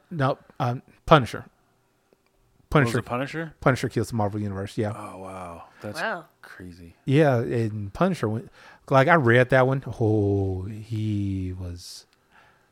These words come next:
Speaker 1: he, he fucked him up. <laughs> Something fierce.
Speaker 2: He's, he's a pretty dark, dark dude.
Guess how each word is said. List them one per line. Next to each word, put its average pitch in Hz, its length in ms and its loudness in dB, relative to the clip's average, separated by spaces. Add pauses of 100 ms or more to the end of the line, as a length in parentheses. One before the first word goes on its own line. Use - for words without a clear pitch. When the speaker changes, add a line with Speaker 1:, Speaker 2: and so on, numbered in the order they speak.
(200)
Speaker 1:
he, 185 200 2
he 214 180 -2
fucked - 260 0
him 101 120 -4
up. 87 120 -12 (360)
<laughs> 403 340 -14
Something 214 260 -4
fierce. 92 460 -8
Speaker 2:
He's, 110 300 -14
he's 117 160 -8
a 120 40 -18
pretty 127 220 -14
dark, 123 360 -6 (220)
dark 113 220 -10
dude. 117 280 -8